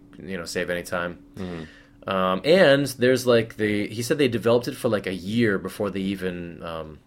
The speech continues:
Speaker 1: they developed the, the controls
Speaker 2: Mm-hmm.
Speaker 1: before they even did anything for, like,
Speaker 2: Wow.
Speaker 1: a year.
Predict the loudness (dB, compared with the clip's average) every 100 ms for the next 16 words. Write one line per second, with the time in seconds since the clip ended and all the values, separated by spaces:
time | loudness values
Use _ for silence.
0 | -10 -4 0 0 0 -2 -2 -4 -8 -8
1 | -6 -6 0 0 0 -4 -12 -12 -8 -6
2 | -6 -2 -2 0 -2 -2 -2 -2 0 -2
3 | 0 0 -2 -6 -4 -2 0 2 2 2
4 | -2